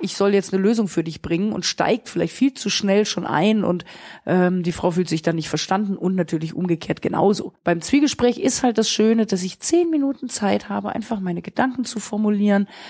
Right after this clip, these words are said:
für mich Dinge ein bisschen klar zu bekommen und einfach weiß, mein Gegenüber hört mir aufmerksam zu, kommt nicht mit einer Lösung daher,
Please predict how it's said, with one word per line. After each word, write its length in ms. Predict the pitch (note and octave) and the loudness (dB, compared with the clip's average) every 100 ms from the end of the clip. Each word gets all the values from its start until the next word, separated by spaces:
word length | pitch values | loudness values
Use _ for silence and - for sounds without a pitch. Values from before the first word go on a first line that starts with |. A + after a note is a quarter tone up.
| - - | -18 -16
für 180 | - G#3 | 0 2
mich 340 | G#3+ A#3 - | 4 2 0
Dinge 240 | A#3 A3 G#3+ | 0 2 2
ein 80 | |
bisschen 320 | G3+ - G3+ F#3+ | 2 0 -2 0
klar 320 | G3 F#3 G3+ | 2 2 0
zu 160 | - | -2
bekommen 600 | F#3+ F#3 - F#3 F#3+ F#3+ - - - - | -4 -4 0 2 2 -2 -4 -20 -18 -6
und 120 | - | -2
einfach 360 | F#3 A3+ D4 | 0 0 -2
weiß, 300 | A3 G3 A#3+ | 0 2 2
mein 160 | A#3 A3 | 0 0
Gegenüber 640 | G#3+ G3+ - G#3+ A3 A#3+ | 0 -4 -4 -2 2 2
hört 300 | G#3 G#3 A3 | 4 2 2
mir 120 | G#3+ - | 0 0
aufmerksam 640 | F#3+ - F3+ - D#3+ D#3 | -2 -2 -4 -2 -6 -6
zu, 360 | - B3+ F#4+ - _ _ _ _ - | 0 2 2 0 _ _ _ _ -14
kommt 300 | - A3 G#3+ | -2 -2 0
nicht 240 | A3+ C#4+ - | 2 2 2
mit 200 | C#4+ - | -2 2
einer 120 | A3 | 2
Lösung 420 | F#3 A#3 D4 D4+ | 4 4 4 2
daher, 500 | D4 C#4 B3+ B3 D4 | 2 2 4 4 0